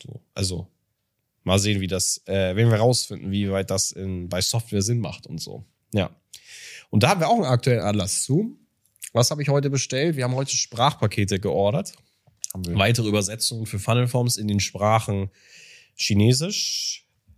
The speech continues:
Speaker 1: Arabisch, Polnisch, Türkisch, Niederländisch und Schwedisch.
Speaker 2: Ja.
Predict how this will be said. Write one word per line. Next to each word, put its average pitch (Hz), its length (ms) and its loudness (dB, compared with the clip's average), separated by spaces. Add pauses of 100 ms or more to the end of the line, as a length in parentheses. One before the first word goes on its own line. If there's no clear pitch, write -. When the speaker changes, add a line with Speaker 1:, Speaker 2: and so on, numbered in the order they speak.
(120)
Speaker 1:
Arabisch, 127 920 2 (360)
Polnisch, 185 760 4
Türkisch, 165 840 -2
Niederländisch 143 1040 0 (120)
und 110 180 -4
Schwedisch. - 500 -4 (480)
Speaker 2:
Ja. 87 100 -2